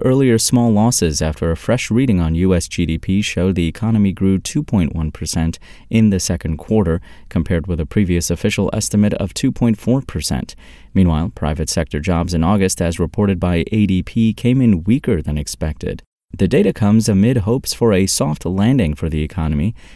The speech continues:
and plays into assessments of whether the Federal Reserve is done hiking interest rates and potentially denting the economy. Signs of a slowdown in the labor market helped lift the major U S gauges to gains on Tuesday.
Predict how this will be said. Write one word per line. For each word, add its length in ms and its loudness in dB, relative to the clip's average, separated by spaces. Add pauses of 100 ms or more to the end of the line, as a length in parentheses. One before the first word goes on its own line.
(140)
and 100 -2
plays 260 -2
into 280 -4
assessments 640 0
of 400 -2
whether 420 0
the 100 0
Federal 380 -2
Reserve 460 0 (340)
is 240 2
done 320 2
hiking 460 -2
interest 360 -4
rates 300 -2
and 160 -4
potentially 560 0
denting 460 2
the 160 4
economy. 560 -2 (280)
Signs 380 2
of 60 -6
a 40 -4
slowdown 640 2
in 80 2
the 100 -2
labor 320 0
market 380 -2
helped 320 -6
lift 320 -2
the 60 -2
major 320 2
U 200 0
S 160 -4
gauges 520 0
to 100 -4
gains 460 0
on 160 0
Tuesday. 560 -6